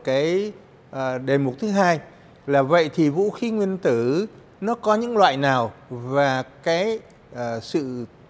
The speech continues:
ờ, tàn phá của nó đến mức nào? Thì thưa quý vị, thông thường người ta nói đến hai loại vũ khí nguyên tử. Một, nó gọi là chiến thuật, vũ khí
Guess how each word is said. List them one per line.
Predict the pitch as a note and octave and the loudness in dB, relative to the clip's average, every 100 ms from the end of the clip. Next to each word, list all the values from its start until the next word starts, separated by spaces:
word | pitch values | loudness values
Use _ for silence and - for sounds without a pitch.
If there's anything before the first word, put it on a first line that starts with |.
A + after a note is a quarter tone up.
| - - - C3 | -20 -20 -20 -10
ờ, | A#2+ A#2 A2 A2 A2 G#2+ - - - - - - | -6 -6 -6 -10 -14 -16 -20 -20 -20 -20 -20 4
tàn | C#3 C#3 | 4 4
phá | C#3+ D#3+ G#3+ | 2 2 0
của | A#2 | -4
nó | G#2+ | -4
đến | D3+ E3 G#3 | 0 0 0
mức | B3 | -4
nào? | F#3 B2 F2+ - - - - - | -4 -4 -4 -12 -20 -20 -20 -14
Thì | A2+ G2+ | -12 -4
thưa | E3 | -4
quý | D#3+ F3+ | -2 -4
vị, | D#3 G#2 | -4 -6
thông | - D#3 D3 | -6 -6 -2
thường | C#3 A#2+ G2+ - - - - - - | 2 2 0 -12 -20 -20 -20 -20 -16
người | A#2+ A#2+ | -6 -2
ta | D3 | 0
nói | D3 D3 D3+ | 0 0 0
đến | F#3 G3 | -2 -4
hai | E3 E3+ D#3+ | 0 0 2
loại | C#3 G2+ G2+ A2 - - - | 0 0 -6 -12 -16 -20 -14
vũ | C#3 F3 | -4 -2
khí | F3+ G3+ | -2 -2
nguyên | F#3 E3 | -2 -2
tử. | C#3+ G#2 F#2+ A#2+ - - - | -4 -6 -6 -10 -16 -16 4
Một, | D3 C#3 - - | 6 6 2 -14
nó | B2 D#3+ | -8 -6
gọi | D#3+ A2+ | -2 -4
là | A2+ G2+ | -4 -8
chiến | - G3 A#3 | 0 0 2
thuật, | D3 A2+ - - B2+ | 0 0 -10 -20 -4
vũ | F3 | -2
khí | G3+ - E3+ G3 A3 | -2 -4 -2 -2 -4